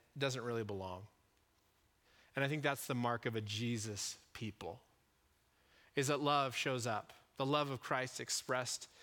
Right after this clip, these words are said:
in our lives in places where it seems like it doesn't belong. I love walking over in the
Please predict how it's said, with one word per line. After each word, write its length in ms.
in 100
our 160
lives 480
in 160
places 680
where 120
it 120
seems 760
like 220
it 100
doesn't 400
belong. 320
I 80
love 220
walking 320
over 320
in 240
the 240